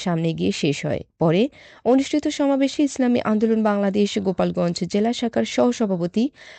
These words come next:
মোহাম্মদ ইয়াহিয়া মাহমুদ, কোটালীপাড়া উপজেলা শাখার সভাপতি হাজী ফরিদ আহমেদ হাওলাদার, সাধারণ সম্পাদক মোহাম্মদ দিন ইসলাম শেখ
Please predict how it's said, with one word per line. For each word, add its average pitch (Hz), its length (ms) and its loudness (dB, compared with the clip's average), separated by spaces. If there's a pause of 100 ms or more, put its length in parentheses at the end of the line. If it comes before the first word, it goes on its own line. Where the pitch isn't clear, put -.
(120)
মোহাম্মদ 226 440 4
ইয়াহিয়া 247 500 2
মাহমুদ, 180 600 0
কোটালীপাড়া 226 640 2
উপজেলা 175 460 0
শাখার 185 340 -2
সভাপতি 208 560 0 (420)
হাজী 226 340 4
ফরিদ 254 400 2
আহমেদ 202 420 0 (100)
হাওলাদার, 208 520 0 (280)
সাধারণ 233 360 2
সম্পাদক 247 360 0
মোহাম্মদ 220 300 2
দিন 240 200 0
ইসলাম 233 320 0
শেখ 277 240 0